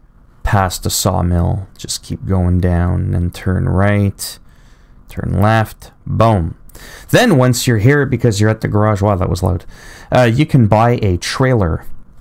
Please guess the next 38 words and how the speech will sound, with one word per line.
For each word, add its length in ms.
uh, 260
for 180
whatever 400
it 60
is 240
you 60
wanna 220
do. 300
If 220
you're 140
using 420
a 60
scout 340
vehicle, 580
just 220
get 140
the 80
two 240
spare 320
parts. 480
And, 400
uh, 160
from 280
here, 460
once 320
you're 180
registered, 840
you 120
can 260
do 220
that, 300
and 80
then 120
you 80
can 200
simply 440
come 280
here 420